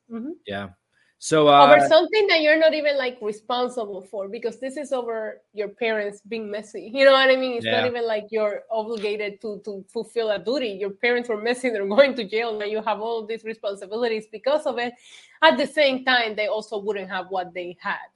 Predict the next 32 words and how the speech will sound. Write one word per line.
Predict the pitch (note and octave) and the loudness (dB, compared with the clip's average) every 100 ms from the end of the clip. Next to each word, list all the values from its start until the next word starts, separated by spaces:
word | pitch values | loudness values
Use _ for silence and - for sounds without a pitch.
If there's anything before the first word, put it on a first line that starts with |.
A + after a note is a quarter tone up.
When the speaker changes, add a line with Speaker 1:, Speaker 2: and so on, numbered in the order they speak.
| G#3 | -10
Speaker 1:
without | A3 G3+ E3 | -6 -4 -6
their | E3 | -10
parents. | E3 - F#3+ D3 C3 | -16 -10 -10 -10 -10
So | A3+ | -6
it's | G#3+ G#3+ | -4 -4
a | |
weird, | G3 G3+ G3+ F#3+ F3+ F3+ | -4 0 2 2 0 -4
you | A3 | -4
know, | F#3 - | -4 -8
it's, | G3 - - | -16 -20 -16
Speaker 2:
Yeah. | G2 F#2+ F#2 | -12 -12 -6
Speaker 1:
it's, | C4 D4 | -6 -2
it's | D4 C#4 | -2 2
a | C4+ | 4
weird | D4 C#4+ | 4 4
circumstance. | C#4+ B3 A#3 G#3 - - B3+ _ _ _ _ _ _ - | 4 2 0 -10 -12 -18 -18 _ _ _ _ _ _ -6
Speaker 2:
And | D#3 | -2
when | E3+ | 0
they | A3+ | 0
first | A#3+ C4 G#3+ | 2 0 0
started | D#3+ F3+ F#3+ | -2 -2 -2
the | D#3 | -6
show, | - C#3 C3 B2+ B2 | -2 0 2 0 -4
I, | A#2+ A#2+ _ | -8 -10 _
it's | C3+ - | -18 -4
over, | D3+ G3+ A#2 G#2 - _ _ _ | -2 0 -2 -4 -10 _ _ _
over | - F3+ B2+ | -4 -4 -4
ten | C3+ A2 | -6 -6
years | A#2 A2+ | -6 -6
now, | G#2 | -8
I | F#2+ | -10
believe. | F#2+ G2+ G2+ F#2+ | -10 -10 -10 -10